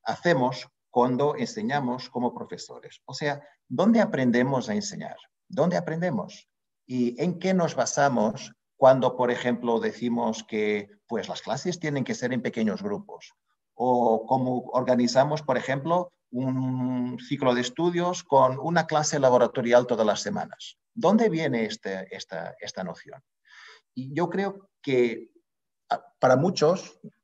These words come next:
si no para todos, la, la cuestión, la no-, la respuesta, pues, es la, un poco la tradición, es un poco cómo se hacen las cosas.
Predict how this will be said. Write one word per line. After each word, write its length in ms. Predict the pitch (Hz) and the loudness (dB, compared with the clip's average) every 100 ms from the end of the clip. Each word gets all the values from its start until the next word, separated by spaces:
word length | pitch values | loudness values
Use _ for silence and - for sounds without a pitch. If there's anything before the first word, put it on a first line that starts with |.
| _ _ | _ _
si 180 | - 123 | -8 -2
no 140 | 113 | -2
para 260 | 110 104 104 | 0 -2 -2
todos, 520 | 160 - 143 165 - _ _ _ | -2 -2 -4 -8 -20 _ _ _
la, 240 | 135 123 | 0 0
la 140 | 131 123 | 0 -2
cuestión, 480 | 123 113 - 135 - | 0 -4 -4 -4 -2
la 140 | 123 | -2
no-, 140 | 113 - - | -2 -2 -6
la 160 | 117 120 | -4 -4
respuesta, 500 | 117 - 135 135 147 147 151 | -4 -6 -6 -2 -2 -2 -4
pues, 200 | 113 95 | -4 -4
es 120 | 104 | -4
la, 60 | 156 | -4
un 120 | 143 | -2
poco 240 | 147 190 | -2 0
la 140 | 214 214 | 0 2
tradición, 720 | 110 92 85 123 151 123 92 | 2 0 -4 -2 0 0 -4
es 160 | 113 117 | -6 -6
un 120 | 117 | -4
poco 260 | 127 180 | -2 -4
cómo 220 | 170 - 123 | -4 -4 -4
se 160 | - | -4
hacen 280 | 117 - 104 | -6 -4 -6
las 160 | 95 - | -6 -4
cosas. 540 | - - - - - | -4 -4 -6 -14 -18